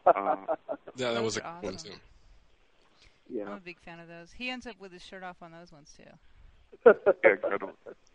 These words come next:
Speaker 3: Was, was Freeman completely naked in that one?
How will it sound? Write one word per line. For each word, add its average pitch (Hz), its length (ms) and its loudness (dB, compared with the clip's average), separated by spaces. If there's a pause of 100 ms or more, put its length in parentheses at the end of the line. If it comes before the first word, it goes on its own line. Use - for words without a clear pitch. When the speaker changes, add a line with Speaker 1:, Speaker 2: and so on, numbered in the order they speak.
(520)
Speaker 3:
Was, 285 200 -8
was 302 160 -6
Freeman 480 460 -8
completely 294 560 -10
naked 262 420 -8
in 240 120 -14
that 208 180 -8
one? 214 340 -12